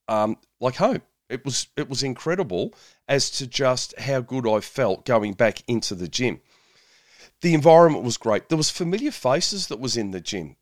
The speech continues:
from, from the time before. And, you know, I could have been paranoid and said, "Oh, God, they're looking me up and down, saying, 'Oh, where have you been for two years? Look how you look now. You've put on so much weight.'" But you know what?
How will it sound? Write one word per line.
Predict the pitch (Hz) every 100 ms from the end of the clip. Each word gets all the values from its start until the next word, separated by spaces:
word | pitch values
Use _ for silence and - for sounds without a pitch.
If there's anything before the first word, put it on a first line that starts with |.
| _
from, | - 143 117
from | - - 127
the | 117
time | - 127 110
before. | 95 - 113 101 76 _
And, | 123 123 117
you | -
know, | 123 95 -
I | 175
could | 185
have | 160
been | 127 123
paranoid | - 139 131 117 110
and | 110
said, | - 110
"Oh, | 120 113
God, | 110 113
they're | 104
looking | 117 123 107
me | 98
up | 104 104
and |
down, | 95 107 107
saying, | - 107
'Oh, | 123
where | 117 117
have | 107
you | 117
been | 120 107
for | -
two | - 110
years? | 101 98
Look | 117 120
how | 107
you | 95 123
look | 135 95
now. | 98 95
You've | 104 -
put | 120
on | 107
so | 87 101
much | 90 -
weight.'" | 131 143 - - - - - _
But | 175 139
you | 165
know | 139
what? | 107 165